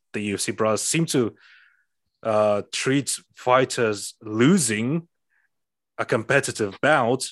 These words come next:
against the best of the best as a personal, some kind of personal affront,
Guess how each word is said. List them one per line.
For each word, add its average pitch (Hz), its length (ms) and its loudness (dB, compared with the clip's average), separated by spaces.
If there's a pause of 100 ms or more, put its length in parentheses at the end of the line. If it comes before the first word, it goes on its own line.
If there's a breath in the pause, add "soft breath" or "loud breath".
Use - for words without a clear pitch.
(160)
against 113 640 -6 (300)
the 117 100 -6
best 123 300 2
of 107 80 -6
the 107 100 -2
best 127 400 0
as 110 160 -4
a 113 60 -2
personal, 117 640 -2
some 113 180 -10
kind 127 160 0
of 101 120 -6
personal 113 400 0
affront, 104 420 -4